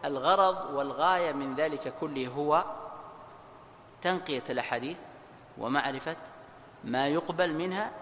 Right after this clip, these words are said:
وما لا يقبل. والعلماء كانوا يؤكدون على هذا المعنى. فالإمام مسلم مثلًا رحمه الله تعالى في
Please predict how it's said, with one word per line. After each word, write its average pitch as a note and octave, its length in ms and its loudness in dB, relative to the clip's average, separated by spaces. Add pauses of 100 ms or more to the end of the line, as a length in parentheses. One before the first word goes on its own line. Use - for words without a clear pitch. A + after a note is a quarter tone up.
(200)
وما C3 220 -2
لا D3 80 -2
يقبل. - 320 -10 (1700)
والعلماء C#3+ 520 0
كانوا E3+ 260 0
يؤكدون F3 680 -2
على D3 200 2
هذا C#3 340 -2
المعنى. A#2+ 380 -4 (300)
فالإمام E3 340 -4
مسلم D#3+ 260 -2
مثلًا C#3+ 360 -2 (1040)
رحمه B2+ 280 -4
الله B2 200 0
تعالى B2 340 0
في D#3 300 -2